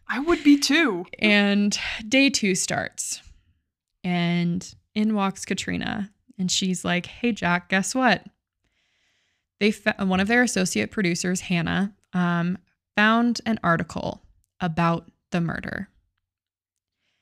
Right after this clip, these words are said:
Speaker 2: David James Mad-, Mason, who was twenty-five, James Woods, who was thirty, killed a man named Dean Metheny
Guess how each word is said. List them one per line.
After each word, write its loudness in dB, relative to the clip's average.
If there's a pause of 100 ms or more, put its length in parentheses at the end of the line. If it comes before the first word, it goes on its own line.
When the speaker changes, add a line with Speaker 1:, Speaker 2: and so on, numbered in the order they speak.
(340)
Speaker 2:
David 2
James 0
Mad-, 0 (100)
Mason, 4
who 0
was 0
twenty-five, -2 (500)
James 0
Woods, 0 (140)
who -2
was -4
thirty, -2 (920)
killed 2
a 0
man 2
named 0 (320)
Dean 2 (340)
Metheny -4